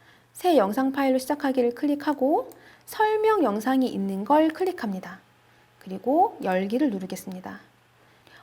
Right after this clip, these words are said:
어떤 언어를 사용하는지 미리 선택하게 되어 있어서요. 저는 한국어를 했으니까 한국어 클릭합니다. 그러면 음성 분석을 의뢰하고 있는데 자동으로 저의 목소리를 분석해서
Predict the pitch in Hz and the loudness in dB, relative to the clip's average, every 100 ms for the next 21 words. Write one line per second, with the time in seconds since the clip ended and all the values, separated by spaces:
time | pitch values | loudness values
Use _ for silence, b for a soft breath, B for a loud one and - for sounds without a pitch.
0 | b 202 208 339 269 269 277 339 349 311 | b 0 4 6 8 6 6 4 4 4
1 | 277 240 190 185 190 302 349 - - 269 | 2 0 -2 -4 -2 -2 -2 0 0 0
2 | 196 190 185 185 202 294 233 214 B B | 0 -2 -4 -4 2 4 4 0 B B
3 | - 180 208 330 339 330 269 262 254 233 | -6 -4 0 0 0 2 4 4 -2 -4
4 | - 190 208 294 381 - 320 311 262 294 | -2 2 4 2 -2 -2 0 0 4 4
5 | 415 - - - 330 269 202 202 196 - | 4 -2 -12 -4 -4 -2 -6 -6 -12 -16
6 | _ _ _ _ _ _ b b b b | _ _ _ _ _ _ b b b b
7 | - 202 240 320 214 B B - 247 285 | -8 -4 2 2 2 B B 0 2 4
8 | 370 359 220 220 247 254 208 208 233 220 | 2 2 -2 -2 2 2 2 0 0 -2
9 | 185 185 202 294 220 B B B - 208 | -6 -6 0 0 0 B B B -2 0
10 | 320 339 311 294 294 - 208 240 185 - | 2 4 4 2 0 -2 0 0 -2 -2
11 | 262 247 208 302 440 - 208 202 208 240 | 2 2 2 2 0 -2 -6 -4 -4 -2
12 | 269 302 415 | -2 2 0